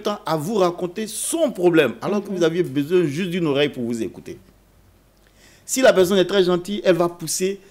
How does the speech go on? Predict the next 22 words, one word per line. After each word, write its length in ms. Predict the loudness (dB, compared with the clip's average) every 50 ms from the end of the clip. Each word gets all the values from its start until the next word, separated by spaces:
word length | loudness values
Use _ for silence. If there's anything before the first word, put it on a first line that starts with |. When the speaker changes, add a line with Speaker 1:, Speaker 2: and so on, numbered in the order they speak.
| _ _ _ _ -8
Speaker 1:
à 120 | -6 -6
vous 160 | -6 -6 -4
donner 280 | 0 2 2 2 2 -2
des 200 | -2 -2 -4 -4
conseils 680 | -4 -6 -6 -4 -4 -2 -2 -2 2 4 4 4 4 2
qui 140 | -2 -4
ne 80 | -4 -4
sont 220 | -2 -4 -4 -4
valables 320 | -4 -2 0 0 -2 -2 -6 -10 -8
que 80 | -6
pour 320 | -6 -6 -6 -6 0 0 2
elle. 240 | 2 2 0 -2 -4 -6
Elle 100 | -6 -6
n'a 80 | -4 -4
même 220 | -4 -6 -6 -6
pas 180 | -2 0 2 4
éva-, 340 | 4 4 2 0 -2 -4 -2
évalué 540 | -2 -2 -2 0 0 0 0 0 0 -2 -4
vos 220 | -4 -4 -6 -6 -4
capacités 600 | -4 -6 -4 -4 -4 -4 -4 -8 -10 -6 -4 -2
à 80 | -2
vous, 240 | -2 -2 -4 -6 -6